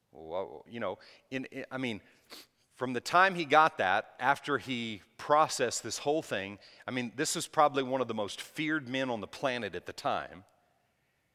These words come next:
And God's telling him to go and seek him out. Now, why would I want to do that? He's gonna kill me. So his thought process are going and going and going, but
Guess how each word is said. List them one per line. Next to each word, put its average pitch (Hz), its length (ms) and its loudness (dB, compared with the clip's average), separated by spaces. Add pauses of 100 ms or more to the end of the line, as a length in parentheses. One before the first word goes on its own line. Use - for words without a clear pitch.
(600)
And 110 100 -10
God's 143 240 6
telling 131 220 4
him 160 220 -4
to 127 60 0
go 120 260 4
and 104 100 -4
seek - 260 -2
him 131 120 -4
out. 135 380 -4 (180)
Now, 104 80 -6
why 147 100 4
would 170 140 4
I 147 40 4
want 139 160 0
to 135 60 -4
do 131 140 -4
that? 170 160 -2
He's 113 100 -10
gonna 110 160 -4
kill 180 260 -4
me. 73 180 -14 (800)
So 143 120 -2
his 135 180 2
thought 196 300 10
process 139 560 4
are 120 80 0
going 143 280 4
and 131 80 -2
going 131 180 4
and 123 60 -2
going, 175 220 4 (400)
but 127 200 6